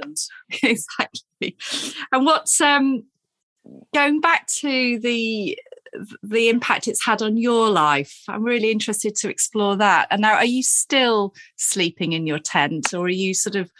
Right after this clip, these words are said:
Speaker 2: weaning yourself away from that? What, where, what's the plan right now?
Speaker 1: Um, s-, I'm still in the tent, and,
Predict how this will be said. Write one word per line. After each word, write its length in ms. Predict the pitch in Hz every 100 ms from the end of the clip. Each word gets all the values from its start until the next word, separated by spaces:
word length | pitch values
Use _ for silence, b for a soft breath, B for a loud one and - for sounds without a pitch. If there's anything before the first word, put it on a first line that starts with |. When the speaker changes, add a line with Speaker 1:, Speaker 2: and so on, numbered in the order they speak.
| b
Speaker 2:
weaning 380 | 196 214 214 202
yourself 420 | 190 185 202 185
away 360 | 196 180 180 180
from 240 | 175 175
that? 300 | 180 175 170
What, 180 | 202 196
where, 180 | 220 226
what's 220 | 233 -
the 80 | -
plan 380 | 220 - 202 190
right 280 | 190 180 147
now? 380 | 175 165 151 151 _ _ _ _ _ _ _
Speaker 1:
Um, 260 | 202 214 220
s-, 200 | 214 - _ _ _ _ -
I'm 100 | 233
still 180 | 233 247
in 80 | 226
the 100 | 202
tent, 340 | - 196 190 -
and, 220 | 175 175